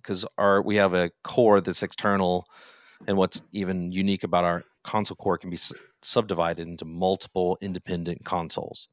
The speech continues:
So, which is even new for us as far as the number of consoles. We've been out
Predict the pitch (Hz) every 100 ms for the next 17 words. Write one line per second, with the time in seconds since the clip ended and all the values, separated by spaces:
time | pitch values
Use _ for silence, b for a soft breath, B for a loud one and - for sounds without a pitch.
0 | - - 87 85 85 82 b b b b
1 | b 101 - 104 110 101 101 101 101 101
2 | 107 104 - 95 - 95 90 - 90 101
3 | 113 110 90 - 85 82 87 90 90 98
4 | 95 87